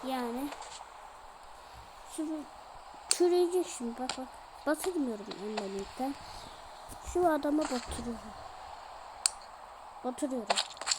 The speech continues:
Heh. Bekleyeceğiz şimdi embaling'i.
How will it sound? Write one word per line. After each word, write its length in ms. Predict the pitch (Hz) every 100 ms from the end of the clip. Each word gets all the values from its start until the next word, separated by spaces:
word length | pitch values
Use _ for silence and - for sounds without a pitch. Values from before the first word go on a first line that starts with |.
| - - - - - - - - - - - - - -
Heh. 140 | 285 269 - - - - - - - - - - - - - 277
Bekleyeceğiz 680 | 285 - 302 - 320 302 -
şimdi 220 | 226 208 - 233
embaling'i. 840 | 247 254 254 247 247 247 -